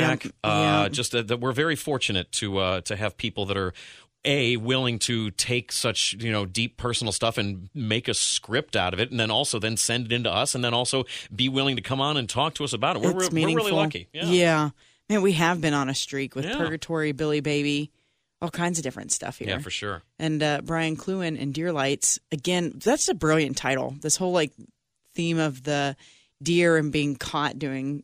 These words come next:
Speaker 2: something you're not supposed to be doing and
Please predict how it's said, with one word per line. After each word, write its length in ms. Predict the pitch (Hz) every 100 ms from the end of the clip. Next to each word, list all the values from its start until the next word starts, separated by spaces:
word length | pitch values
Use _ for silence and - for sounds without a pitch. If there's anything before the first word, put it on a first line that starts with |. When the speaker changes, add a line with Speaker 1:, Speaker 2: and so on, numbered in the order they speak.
| _
Speaker 2:
something 300 | - 139 139
you're 100 | 123
not 180 | 107 -
supposed 380 | - 233 247 -
to 60 |
be 120 | 185 196
doing 560 | 190 185 180 175 165 135
and 440 | 135 131 135